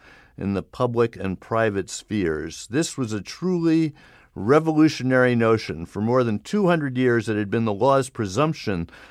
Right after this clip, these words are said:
that homosexuals deserved society's opprobrium because of his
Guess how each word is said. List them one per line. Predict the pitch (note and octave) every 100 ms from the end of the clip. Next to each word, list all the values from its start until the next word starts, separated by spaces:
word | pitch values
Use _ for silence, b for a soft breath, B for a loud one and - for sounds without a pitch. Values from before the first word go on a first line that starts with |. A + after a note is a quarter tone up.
| B
that | G2 F#2+
homosexuals | B2 B2 C3 A#2+ - A2 G#2+ G2 - b b _
deserved | G#2+ G2 C3 F#3 D3+ B2
society's | B2 - B2+ A#2 A2 G#2 F#2+
opprobrium | F2+ B2 A#2 G#2+ G2 G2
because | G2 A#2+ A2
of | G#2 F#2 b b b b b _
his | A#2+ A#2